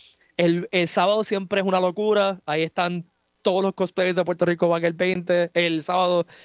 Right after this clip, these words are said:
eh, se llena bien brutal, y el domingo es un, es el día usualmente más familiar, van las familias a pasarla bien,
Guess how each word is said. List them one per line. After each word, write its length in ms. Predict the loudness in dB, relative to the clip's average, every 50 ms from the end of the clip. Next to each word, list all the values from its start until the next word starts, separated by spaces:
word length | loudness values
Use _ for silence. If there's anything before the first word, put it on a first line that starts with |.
| -20 -10 -4
eh, 340 | 0 0 2 2 2 0 -2 -2
se 180 | -2 -2 -2
llena 280 | 0 0 0 0 2 2
bien 140 | 2 0 0
brutal, 500 | 0 0 0 2 0 0 0 0 -2 -4 -6 _ -20 -20 _ _ -6
y 100 | -2 -2
el 100 | -2 0
domingo 600 | 0 0 0 0 -4 -6 -4 -4 -2 0 0 0
es 80 | 0 0
un, 160 | -2 -4 -4 -2
es 100 | 0 0
el 120 | 0 0 2
día 200 | 2 2 2 2 0 -4 -10 -12 -8
usualmente 480 | -8 -4 -2 -2 -2 -2 -2 -2 -2
más 160 | -2 -2 -2 -2
familiar, 680 | -2 0 2 2 4 4 4 4 4 4 2 2 0
van 280 | 0 -2 -2 -2 -2 -2
las 120 | -4 -4
familias 300 | -4 -4 -2 -2 -2 -2
a 20 | -2
pasarla 340 | -2 0 0 2 4 4 4
bien, 500 | 4 4 4 6 4 4 4 2 0